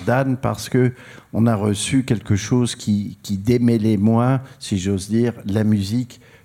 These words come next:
du commentaire. Voilà, c'est dit. Et Renaud, tu n'y es pour rien.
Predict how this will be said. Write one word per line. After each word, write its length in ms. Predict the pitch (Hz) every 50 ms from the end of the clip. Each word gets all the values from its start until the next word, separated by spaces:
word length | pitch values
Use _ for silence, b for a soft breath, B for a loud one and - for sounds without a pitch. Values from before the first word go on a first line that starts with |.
| b -
du 200 | 92 113 139 131
commentaire. 680 | - 143 123 120 120 117 113 - - 101 85 80 82
Voilà, 300 | 85 107 110 110 101 98
c'est 240 | - - - 107 98
dit. 320 | 95 104 123 131 131 131 B B B B -
Et 100 | - 113
Renaud, 360 | 107 113 120 117 123 135 131
tu 200 | 131 - - 143
n'y 220 | 139 135 135 139 139
es 80 | 135
pour 240 | 127 - - 117 101
rien. 260 | 104 98 92 95 95